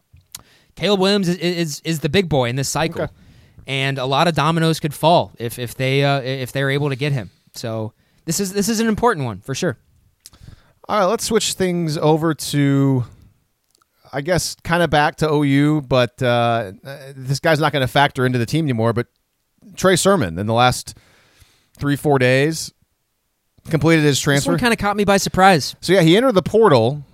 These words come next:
Speaker 2: uh, you know, week and a half or so ago. And I think when he initially entered the portal, uh,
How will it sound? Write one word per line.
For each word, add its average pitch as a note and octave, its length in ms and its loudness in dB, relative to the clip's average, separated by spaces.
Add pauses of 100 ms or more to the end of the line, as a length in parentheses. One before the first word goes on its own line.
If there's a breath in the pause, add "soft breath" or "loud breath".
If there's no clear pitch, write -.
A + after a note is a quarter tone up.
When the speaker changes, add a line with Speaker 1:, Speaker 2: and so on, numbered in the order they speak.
(140)
Speaker 2:
uh, D3+ 460 -2
you D3+ 120 -6
know, C3 120 0
week C#3 540 -2
and C#3 80 -4
a B2+ 40 0
half C3 360 0
or C3 420 2
so C#3 240 2
ago. B2 400 0 (400 soft breath)
And E3 160 0
I F3+ 80 4
think A#3+ 220 0 (100)
when F3+ 160 0
he F3 80 4
initially D#3 400 0
entered C#3+ 180 2
the A2+ 80 -2
portal, C3+ 540 2
uh, B2 240 -4